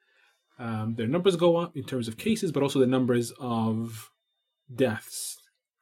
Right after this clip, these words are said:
And one of the interesting things to note here, and this is something to do with economics as well, is that there's always a lag between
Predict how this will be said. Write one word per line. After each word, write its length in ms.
And 300
one 140
of 80
the 80
interesting 340
things 300
to 100
note 380
here, 180
and 100
this 120
is 80
something 240
to 100
do 240
with 180
economics 440
as 120
well, 360
is 220
that 200
there's 220
always 240
a 80
lag 440
between 640